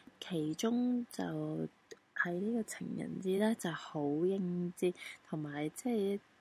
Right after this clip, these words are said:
有關一啲愛情嘅短片。咁呢個短片就叫做From Her to Eternity。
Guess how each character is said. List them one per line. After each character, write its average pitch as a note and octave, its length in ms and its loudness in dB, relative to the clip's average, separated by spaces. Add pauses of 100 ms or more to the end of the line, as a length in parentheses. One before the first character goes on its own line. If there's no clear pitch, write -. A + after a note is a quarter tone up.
(200)
有 E3 140 0
關 A3 220 -2
一 A3 80 2
啲 A3+ 240 0
愛 E3 400 2
情 - 220 -10 (120)
嘅 D#3 200 -4
短 D3+ 360 -2
片。 F#3 360 -2 (420)
咁 G3 80 -4 (120)
呢 C4 160 2
個 A#3+ 60 2
短 F#3 200 2
片 G#3+ 160 4
就 G3 100 4
叫 F3 140 2
做 E3+ 100 2
From E3 460 0
Her A3 560 2 (240)
to E3 420 2
Eternity。 F3+ 960 0